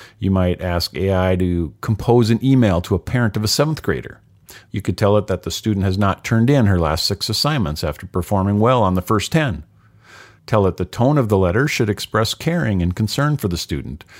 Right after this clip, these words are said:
and the main message is to ask the parent for help getting the student back on track. And then be sure to include the student and parent names so those can be included in the draft. When I presented this prompt to Bing Chat, I got back a well-written six-paragraph email letter.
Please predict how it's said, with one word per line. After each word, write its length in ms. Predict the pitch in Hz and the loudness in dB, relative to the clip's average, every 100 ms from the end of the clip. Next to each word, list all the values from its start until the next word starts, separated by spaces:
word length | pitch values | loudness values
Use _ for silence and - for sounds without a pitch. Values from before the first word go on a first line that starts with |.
| - - | -20 -6
and 120 | 107 | 0
the 40 | 104 | 4
main 220 | 101 95 | 4 4
message 400 | 120 - 98 85 | 2 2 0 0
is 100 | 87 | -4
to 120 | - | -4
ask 200 | 95 - | -4 -4
the 60 | 95 | -4
parent 440 | - 110 98 85 | -4 -2 0 -2
for 160 | - 90 | -2 0
help 340 | 101 92 - _ - | 4 2 0 _ -2
getting 240 | 120 120 | 0 2
the 80 | 117 | 2
student 320 | - 107 82 | 2 0 0
back 260 | 80 71 - | -2 -6 -6
on 140 | 58 | -12
track. 420 | - - - - - _ _ _ _ - | -8 -10 -10 -18 -20 _ _ _ _ -20
And 380 | - - - | -20 -20 -4
then 180 | 123 135 | 4 6
be 80 | 123 | 6
sure 240 | - 127 | 6 6
to 80 | 120 | 6
include 380 | 110 101 120 107 | 6 6 4 4
the 40 | |
student 380 | 92 - 123 135 | 2 2 2 2
and 100 | 104 | 2
parent 300 | 120 110 101 | 4 4 4
names 300 | 117 170 185 | 2 2 0
so 100 | - | 2
those 200 | 107 107 | 2 2
can 140 | - 104 | 2 2
be 120 | 95 | 2
included 360 | 95 98 90 | 2 0 2
in 120 | 87 85 | 0 -2
the 80 | |
draft. 480 | 78 - - - - - _ _ _ _ _ _ _ _ _ - - - | -4 -8 -10 -16 -20 -20 _ _ _ _ _ _ _ _ _ -20 -20 -12
When 140 | - 117 | 0 2
I 80 | 110 | 2
presented 460 | 113 110 104 82 | 2 0 0 0
this 180 | 87 113 | 0 0
prompt 340 | - 131 120 | 2 2 2
to 60 | - | -2
Bing 220 | 90 110 | 0 0
Chat, 380 | 120 143 156 - | 2 2 2 -2
I 80 | - | -4
got 260 | 107 147 127 | 0 0 0
back 240 | 110 117 | 0 2
a 80 | 90 | 0
well-written 760 | 82 87 107 127 95 - 107 | 2 4 4 4 2 2 -2
six-paragraph 960 | 117 - 120 - - 85 85 80 95 - | -2 -4 -4 -4 -2 0 2 0 0 -2
email 320 | 147 98 69 | -4 -2 -4
letter. 320 | 65 55 - | -4 -8 -12